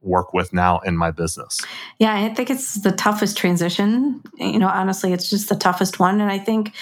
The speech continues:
Speaker 2: your story, and it's very similar to mine, is that we do really well. And so there's just an assumption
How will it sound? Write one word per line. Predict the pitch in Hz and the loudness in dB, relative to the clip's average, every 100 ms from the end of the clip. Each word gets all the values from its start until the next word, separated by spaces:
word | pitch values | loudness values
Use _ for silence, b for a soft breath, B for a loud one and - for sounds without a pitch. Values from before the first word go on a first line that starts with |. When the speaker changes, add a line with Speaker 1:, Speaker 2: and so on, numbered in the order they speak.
| B B B B _ _ - | B B B B _ _ 0
Speaker 2:
your | 185 190 | 2 2
story, | - 190 202 196 | 0 2 0 0
and | 190 | 0
it's | 185 180 | 0 0
very | 190 180 | 0 0
similar | 175 175 160 | 0 0 0
to | - | 2
mine, | 175 165 185 214 | 2 2 0 0
is | 190 185 175 - | 0 0 -2 0
that | 175 156 | 0 2
we | 180 180 | 0 2
do | 180 | 0
really | 170 165 170 | 0 0 0
well. | 165 156 185 | 0 0 0
And | 185 | -2
so | 160 180 | -2 -2
there's | 180 175 | 0 0
just | 196 226 214 | -2 -2 0
an | 170 | 0
assumption | 160 180 196 214 - 175 180 | 0 0 0 0 -2 -2 -2